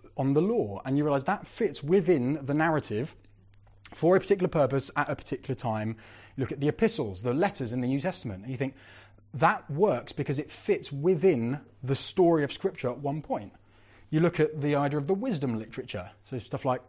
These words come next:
Song of Songs, Proverbs, Ecclesiastes, probably the parts of the Bible that would approach the idea of timeless truth the most.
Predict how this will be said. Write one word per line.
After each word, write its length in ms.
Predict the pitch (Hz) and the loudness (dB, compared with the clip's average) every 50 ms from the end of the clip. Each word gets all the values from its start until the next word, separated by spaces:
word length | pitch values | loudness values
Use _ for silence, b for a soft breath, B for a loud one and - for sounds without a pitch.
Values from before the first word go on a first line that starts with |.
| _ - | _ -14
Song 180 | - - 165 | -6 -2 0
of 80 | 151 160 | 0 0
Songs, 400 | - - 226 220 175 135 120 104 | 0 0 0 2 2 0 -2 -4
Proverbs, 500 | - - - 208 196 175 160 135 117 110 | -8 -6 -6 -4 -2 0 0 0 0 -2
Ecclesiastes, 840 | 135 - - 147 135 160 196 185 - - - 120 98 92 92 - - B B B B B B B B | -8 -6 -4 -4 -2 -2 -4 -6 -6 -8 -8 -8 -8 -8 -12 -16 -18 B B B B B B B B
probably 240 | - 247 262 247 240 | 6 6 8 8 8
the 100 | 196 185 | 6 6
parts 300 | - - 214 196 175 - | 4 4 2 2 2 2
of 40 | 165 | -2
the 60 | 165 | 0
Bible 260 | 156 175 165 147 143 | 2 2 2 2 2
that 140 | 135 147 147 | -2 -2 0
would 140 | 147 147 147 | 0 0 0
approach 480 | 143 147 - - 208 190 165 151 - | 0 -2 -4 0 0 0 0 0 -4
the 100 | - 151 | -4 -2
idea 220 | 143 139 135 135 135 | 0 0 2 2 0
of 100 | 127 127 | -2 -4
timeless 400 | - - 156 139 131 131 127 - | -8 -8 -6 -4 -2 -2 -4 -6
truth 500 | - - 185 156 113 - - - - - - | -6 -4 -2 -2 -2 -2 -8 -20 -20 -18 -12
the 100 | 139 135 | -6 -2
most. 480 | 160 165 120 - 110 - - - - | -2 -2 -2 -4 -8 -12 -14 -16 -16